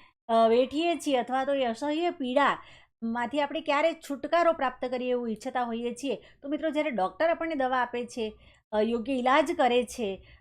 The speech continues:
યોગ્ય દવાઓ આપે છે, આપણને સારા કરે છે, મૃત્યુના મુખમાંથી ઉગારે છે, બરાબર? તો ત્યારે આપણે આનંદિત થઈ જતા હોઈએ છીએ. અને તેથી જ તેઓ આપણને હંમેશા કેવા છે? લોકોને આનંદ આપનારા છે.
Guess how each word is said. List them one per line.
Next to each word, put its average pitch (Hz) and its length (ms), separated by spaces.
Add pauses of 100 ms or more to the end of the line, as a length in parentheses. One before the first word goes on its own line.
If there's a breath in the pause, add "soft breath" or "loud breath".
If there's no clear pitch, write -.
(140)
યોગ્ય 254 360 (400)
દવાઓ 226 400
આપે 240 420
છે, 214 420 (180)
આપણને 220 360
સારા 214 440
કરે 208 320
છે, 202 420 (200 soft breath)
મૃત્યુના 240 440
મુખમાંથી 320 680
ઉગારે 233 480
છે, 196 420
બરાબર? 233 340 (520 soft breath)
તો 294 60
ત્યારે 262 420
આપણે 277 260
આનંદિત 233 500
થઈ 196 120
જતા 175 240
હોઈએ 165 200
છીએ. 254 140
અને 262 80
તેથી 269 460
જ 415 120
તેઓ 311 180
આપણને 262 340
હંમેશા 233 500
કેવા 269 320
છે? 311 220 (400 loud breath)
લોકોને 247 420 (160)
આનંદ 196 340
આપનારા 160 360
છે. 156 60